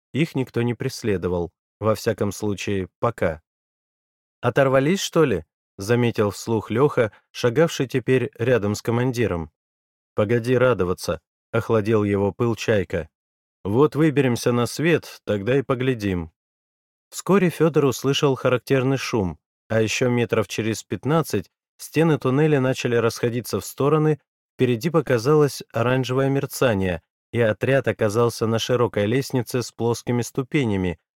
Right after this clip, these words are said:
освещённой факелами. «Приготовиться к бою», — скомандовал Чайка, напрягшись от предчувствия. Лестница оканчивалась у широкой дороги,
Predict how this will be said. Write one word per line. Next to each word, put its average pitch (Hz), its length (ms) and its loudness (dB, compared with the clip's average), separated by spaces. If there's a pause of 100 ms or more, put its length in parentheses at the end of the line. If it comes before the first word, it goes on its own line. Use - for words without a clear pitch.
освещённой 107 720 -2
факелами. 92 640 -2 (880)
«Приготовиться 131 680 2
к 127 100 -6
бою», — 110 380 2 (220)
скомандовал 104 680 2
Чайка, 127 460 0 (200)
напрягшись 117 680 0
от 113 140 -2
предчувствия. 95 760 -4 (760)
Лестница 135 600 0
оканчивалась 143 680 0
у 127 60 0
широкой 131 460 0
дороги, 117 580 0